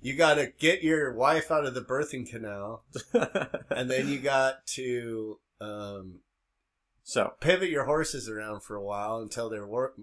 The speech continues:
Speaker 1: muscles are warmed up
Speaker 2: Here's
Speaker 1: before you
Speaker 2: another
Speaker 1: can go
Speaker 2: bill.
Speaker 1: into town.
Speaker 2: This bill, House Bill twenty-five, it passed. Okay, now House Bill twenty-five says, if you own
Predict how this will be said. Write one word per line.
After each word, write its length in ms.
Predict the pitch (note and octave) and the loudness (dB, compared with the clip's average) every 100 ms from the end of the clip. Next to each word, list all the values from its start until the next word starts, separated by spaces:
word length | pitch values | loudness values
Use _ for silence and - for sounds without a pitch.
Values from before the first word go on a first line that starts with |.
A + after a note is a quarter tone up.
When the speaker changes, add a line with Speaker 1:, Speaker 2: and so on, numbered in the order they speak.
| - | -12
Speaker 1:
muscles 460 | A#2 C3 C3 G#2 G2+ | -4 -4 -4 -10 -12
are 80 | |
warmed 360 | G2 G2 G2 F#2+ | -12 -10 -10 -10
up 220 | F#2 - - | -10 -12 6
Speaker 2:
Here's 180 | D3 D#3+ | 6 8
Speaker 1:
before 100 | F3+ | 4
you 60 | F3+ | 4
Speaker 2:
another 100 | E3 | 4
Speaker 1:
can 100 | A#2 | 8
go 60 | |
Speaker 2:
bill. 140 | B2 G2 | 8 6
Speaker 1:
into 180 | - C3+ | -2 -10
town. 200 | G#2 D#2+ | -10 -12
Speaker 2:
This 680 | A2+ G2+ F3 A3 - - - | -16 2 6 6 6 2 -2
bill, 680 | G2 G2+ C3+ B2 A#2+ A#2+ - _ _ | -16 2 6 8 6 2 -4 _ _
House 200 | - B2+ - | 4 6 4
Bill 160 | D3+ D#3 | 2 2
twenty-five, 680 | - D3 D3+ C#3+ A2 D#2+ - _ _ _ _ _ _ _ _ _ _ _ _ _ | 0 0 0 -2 -2 -4 -12 _ _ _ _ _ _ _ _ _ _ _ _ _
it 120 | A#2 - | -4 -2
passed. 500 | C3 G2 - - - _ _ _ _ | 0 0 -2 -8 -10 _ _ _ _
Okay, 320 | A2+ G#2+ G2+ | -4 -2 -2
now 160 | C3 G#2+ | 0 0
House 240 | B2 D#3 | 2 0
Bill 200 | - E3 | 2 0
twenty-five 640 | - F3 F3 G3 F#3 C#3+ - | 2 -2 0 2 2 2 0
says, 560 | - C#3 F#2+ D2+ - - _ _ - - - - - | 0 0 0 -6 -12 -14 _ _ -20 -20 -20 -8 2
if 260 | C3 B2 | 2 2
you 300 | C#3+ E3 E3+ | 0 0 0
own 480 | - D#3 C#3 B2 A#2+ | 2 2 4 0 -2